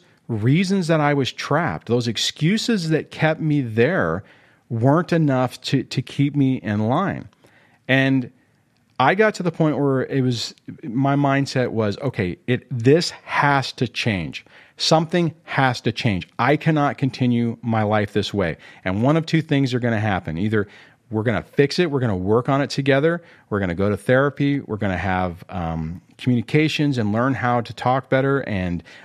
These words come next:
I mean, at one point I was excited about the potential for the marriage to get better. The other flip side to that is that it's, it's toxic and it's done. And that's a really, really tough spot to be in.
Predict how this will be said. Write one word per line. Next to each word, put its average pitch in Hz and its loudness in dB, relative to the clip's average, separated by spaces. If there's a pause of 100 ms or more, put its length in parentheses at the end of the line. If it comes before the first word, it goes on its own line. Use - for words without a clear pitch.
I 104 0
mean, 104 0
at 95 -2
one 180 2
point 233 0
I 190 2
was 233 0
excited 113 0
about 101 0
the 117 -6
potential 143 -2
for 123 0 (420)
the 101 0
marriage 117 2
to 120 -2
get 113 0
better. 82 -4 (160)
The 90 0
other 151 4
flip - -4
side 156 0
to 151 2
that 143 0 (320)
is 123 2
that 120 4
it's, 107 -2 (220)
it's - -4 (240)
toxic 139 0 (320)
and 117 2
it's 107 -2
done. 92 -4 (640)
And 110 0
that's 117 2
a 156 6
really, 156 2
really 131 2
tough 120 -2
spot 104 0
to 107 -2
be 98 -2
in. - -12